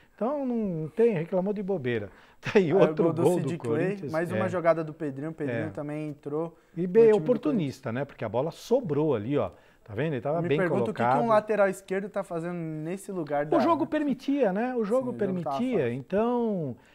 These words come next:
Speaker 1: foi isso, ó. Também ali meio que displicente pra tirar,
Speaker 2: Sim.
Speaker 1: é, a bola da área. Tipo, já tava ganhando bem, vou tocar de qualquer jeito mesmo pra tirar isso aqui.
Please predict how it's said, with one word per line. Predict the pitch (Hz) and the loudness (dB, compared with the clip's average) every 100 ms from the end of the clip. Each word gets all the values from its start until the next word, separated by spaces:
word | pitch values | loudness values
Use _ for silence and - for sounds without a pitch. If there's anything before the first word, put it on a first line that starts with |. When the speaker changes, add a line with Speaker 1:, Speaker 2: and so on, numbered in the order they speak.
| _ | _
Speaker 1:
foi | - 233 220 | 4 4 4
isso, | 214 - | 0 -2
ó. | |
Também | - 160 196 | -2 0 0
ali | 185 190 | 2 0
meio | 180 160 | 0 -2
que | 143 | -6
displicente | 131 - 139 127 - 190 - | -16 -12 -10 -8 -4 -4 -4
pra | - | -8
tirar, | 135 - 123 127 135 107 | -8 -8 0 2 2 0
Speaker 2:
Sim. | 120 117 113 - | -8 -14 -16 -6
Speaker 1:
é, | 117 117 113 110 | -2 0 0 -2
a | 104 | -4
bola | 101 123 131 117 | 0 2 2 0
da | 113 | 0
área. | 123 190 151 | 2 2 0
Tipo, | - 143 | -4 -10
já | 147 | -8
tava | 151 208 | -4 -2
ganhando | 175 160 156 143 | -2 -2 -2 -4
bem, | 113 127 190 175 | -2 -2 0 -2
vou | 147 | -4
tocar | 180 143 - 156 | -2 -6 -2 -6
de | 143 | -4
qualquer | 156 143 123 | -4 -4 -6
jeito | 95 131 123 | -4 -6 -6
mesmo | 120 131 | -8 -6
pra | 113 | -8
tirar | - 117 | -6 -4
isso | 113 - | -4 -8
aqui. | 101 160 | -8 -4